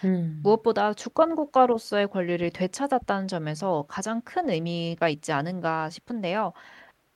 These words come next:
Speaker 2: 국내에서는 '방위 능력 향상에 대해서 기대를 가져볼 만하다.'라는 이야기가 나오고 있습니다. 그리고 미국 개발에 대한 이,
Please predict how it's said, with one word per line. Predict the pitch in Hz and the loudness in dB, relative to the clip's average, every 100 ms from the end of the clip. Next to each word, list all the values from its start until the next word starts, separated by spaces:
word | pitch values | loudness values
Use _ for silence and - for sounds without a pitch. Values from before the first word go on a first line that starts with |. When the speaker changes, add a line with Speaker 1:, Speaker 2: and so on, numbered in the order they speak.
| _ _ | _ _
Speaker 2:
국내에서는 | - 262 320 311 277 262 285 190 | -2 2 4 4 0 0 -2 -4
'방위 | - 226 311 | -2 0 0
능력 | 330 320 294 269 269 | -2 0 0 0 -2
향상에 | 269 269 277 254 247 | -8 -4 -4 -2 -2
대해서 | 190 180 185 175 170 | 0 -2 -2 -4 -4
기대를 | - 226 269 247 | -4 0 2 2
가져볼 | 240 190 226 233 226 202 | -2 -4 0 0 0 -2
만하다.'라는 | 196 226 247 190 196 175 156 170 | -4 -4 0 2 4 2 0 -4
이야기가 | 160 156 160 156 151 | -6 -6 -6 -4 0
나오고 | 143 160 160 | 0 0 -4
있습니다. | 151 165 151 139 139 - - - _ _ _ _ _ _ | -8 -8 -6 -4 -4 -6 -18 -20 _ _ _ _ _ _
그리고 | - 202 196 254 196 - - | -4 -2 4 6 6 4 0
미국 | 208 311 311 | 2 2 2
개발에 | 220 208 226 220 | 0 2 4 2
대한 | 208 190 190 185 180 - | 2 0 0 -4 -10 -12
이, | 156 | -12